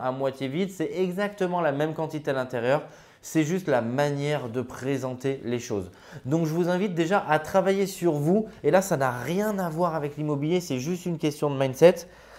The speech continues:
C'est de voir le verre à moitié plein et d'enlever, on appelle ça, tout ce qui va minorer votre discours. Enlevez tout ce qui minore votre discours et enlevez tout ce qui est néfaste. Ça va déjà vous faire un bien dans votre vie personnelle.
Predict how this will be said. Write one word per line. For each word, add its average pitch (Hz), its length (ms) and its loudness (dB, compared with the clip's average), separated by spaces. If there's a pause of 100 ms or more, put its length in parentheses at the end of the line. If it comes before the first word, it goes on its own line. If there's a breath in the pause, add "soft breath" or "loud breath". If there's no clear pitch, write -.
(220 loud breath)
C'est 180 220 8
de 151 80 -2
voir 175 460 4
le 156 140 2
verre 165 420 0
à 139 160 2
moitié 165 380 -2
plein 147 340 -2 (260)
et 147 140 0
d'enlever, 165 520 2
on 175 120 -2
appelle 147 260 0
ça, 175 160 2
tout 160 160 -8
ce - 60 -12
qui 139 120 -4
va 151 160 4
minorer 156 800 0 (440 loud breath)
votre 147 640 0
discours. 139 540 -4 (500 soft breath)
Enlevez 165 420 2
tout 175 140 -6
ce - 80 -12
qui 165 140 -4
minore 156 300 0
votre 139 280 -6
discours 135 480 -4
et 123 100 -2
enlevez 131 300 -2
tout 139 140 -8
ce - 100 -12
qui 123 140 -6
est 117 40 -2
néfaste. 147 640 -2 (240 loud breath)
Ça 131 220 2
va 147 160 4
déjà 156 260 2
vous 147 160 0
faire 123 320 -2
un 127 140 0
bien 147 240 0
dans 131 100 0
votre 120 280 -4
vie 143 180 -4
personnelle. 117 680 -2